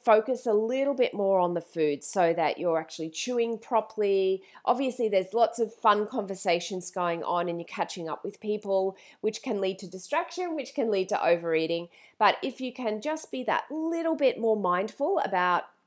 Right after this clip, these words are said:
what you're putting in your mouth, about chewing properly, and about thinking of what you wa-, actually want to eat and not just eating because it's polite. Maybe putting a little bit less on your plate than you think you want to eat, 'cause you can always go back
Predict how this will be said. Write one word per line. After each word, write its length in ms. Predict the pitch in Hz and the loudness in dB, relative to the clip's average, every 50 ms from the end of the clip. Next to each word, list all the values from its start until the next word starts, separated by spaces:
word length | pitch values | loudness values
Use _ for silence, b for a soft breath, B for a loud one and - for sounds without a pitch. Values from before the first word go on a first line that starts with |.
| _ - - | _ -16 0
what 220 | 185 208 220 - | 4 4 4 4
you're 80 | 262 - | 2 -4
putting 300 | - - 240 220 226 214 | -4 -2 0 2 2 2
in 120 | 202 196 196 | 2 0 -2
your 80 | 185 | -2
mouth, 380 | 180 170 160 143 127 101 - - | -2 0 0 0 0 -2 -4 -6
about 300 | - - 180 - - - | -6 -6 -6 -6 -6 -8
chewing 500 | - - - 240 226 220 208 208 196 185 | -10 -6 -2 2 2 4 4 2 -2 -6
properly, 560 | - - 180 156 - - 160 - 123 127 - B B B B B | -6 -2 -2 -2 -2 -2 -4 -4 -4 -6 -8 B B B B B
and 100 | - 294 | -2 0
about 200 | 320 381 453 - - - - | 0 0 0 -2 -4 -12 -8
thinking 880 | - 320 320 381 427 415 - 302 269 196 160 143 147 147 - 240 302 359 b b b b b b b | -4 -2 0 0 0 0 0 0 2 2 2 2 0 -2 -4 -8 -10 -10 b b b b b b b
of 200 | - 220 202 214 | 2 2 4 4
what 200 | 226 - - - | 2 0 0 0
you 80 | 240 | -4
wa-, 220 | 214 196 202 - - - - | -4 -2 -2 -4 0 4 4
actually 480 | 208 196 196 - - - 202 190 180 | 4 4 4 -4 -6 -4 -2 -2 -2
want 280 | 180 165 160 147 147 156 | 0 0 0 0 0 -2
to 120 | - 175 - - | -4 -6 -6 -4
eat 200 | 110 135 143 135 | -2 0 0 0
and 120 | 120 156 202 | 0 0 0
not 200 | 202 - - - | -2 -4 -4 -4
just 260 | 208 190 185 - - - _ | -6 -6 -6 -8 -12 -8 _
eating 320 | 170 185 180 190 180 180 | -2 0 0 0 -2 -2
because 400 | 165 175 175 - - 165 160 165 | -4 -6 -8 -4 -4 -4 -4 -4
it's 200 | 151 - - - | -6 -8 -8 -12
polite. 840 | - - - 170 156 147 131 127 175 294 403 - - - - - b b b b b b b b | -12 -10 -8 -6 -4 -4 -2 -2 -4 -4 -4 -6 -10 -14 -16 -16 b b b b b b b b
Maybe 420 | 202 208 214 214 220 220 202 175 - _ - | 0 2 4 4 2 0 -2 -4 -10 _ -14
putting 440 | - 226 220 220 214 208 208 185 - - _ _ | -6 -2 -2 -2 0 -2 -4 -6 -8 -12 _ _
a 60 | 185 | -2
little 220 | 190 214 262 285 247 | -2 0 0 -2 0
bit 200 | 247 - - - | -2 -2 -2 -2
less 320 | 185 190 196 220 - - | 0 0 0 0 -2 -4
on 140 | 202 185 190 | -6 -4 -4
your 100 | 185 175 | -4 -6
plate 400 | 170 - - 180 160 165 160 - | -8 -8 -2 0 0 0 0 -4
than 300 | - 170 165 165 165 160 | -4 -4 -4 -4 -4 -6
you 160 | - - 175 | -8 -10 -12
think 340 | 156 - - 160 170 - - | -10 -8 -8 -8 -8 -10 -10
you 60 | 175 | -10
want 180 | 160 165 160 156 | -8 -6 -6 -6
to 60 | - - | -6 -6
eat, 200 | - 147 - - | -6 -6 -6 -6
'cause 120 | - 208 - | -10 -10 -10
you 40 | 277 | -6
can 180 | - 311 - - _ | -6 -6 -6 2 _
always 520 | 262 277 277 269 285 277 262 254 254 - | 6 6 8 8 6 6 6 4 2 2
go 160 | - 214 208 | 0 0 2
back 380 | 208 - 151 160 160 - - | 4 4 2 2 2 0 -4